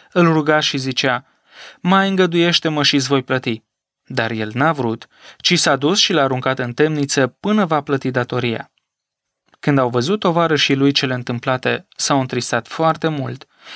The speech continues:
și s-au dus de-au spus stăpânului lor toate cele petrecute. Atunci stăpânul a chemat la el pe robul acesta și i-a zis: „Rob viclean, eu ți-am iertat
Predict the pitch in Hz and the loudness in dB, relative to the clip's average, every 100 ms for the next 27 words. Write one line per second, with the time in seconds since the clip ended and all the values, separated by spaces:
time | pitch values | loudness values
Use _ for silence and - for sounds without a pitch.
0 | - - 175 170 160 185 190 185 151 - | -6 0 2 4 2 2 2 2 2 0
1 | - 165 - 143 156 151 143 135 143 143 | 0 2 2 -2 -2 -2 2 2 4 2
2 | 143 147 _ - 156 151 131 135 123 120 | 2 -4 _ 0 0 0 -4 -4 -4 -4
3 | 120 117 123 120 135 _ _ _ _ _ | -6 -8 -8 -8 -10 _ _ _ _ _
4 | _ - - - 160 190 185 - 165 143 | _ -20 -12 -6 0 2 2 2 0 2
5 | 170 170 143 - 135 143 139 127 135 143 | 0 2 0 0 2 2 2 2 2 2
6 | 131 127 135 131 123 - 139 - 127 - | 0 0 0 0 0 0 -2 0 -2 -2
7 | 127 123 120 - - _ _ - 139 139 | -4 -4 -6 -6 -10 _ _ -4 0 0
8 | 127 113 - 117 127 - _ _ _ - | 0 -8 -4 -4 -4 -12 _ _ _ -18
9 | - - - 160 185 208 185 156 156 156 | -16 -14 0 2 2 0 2 0 2 -2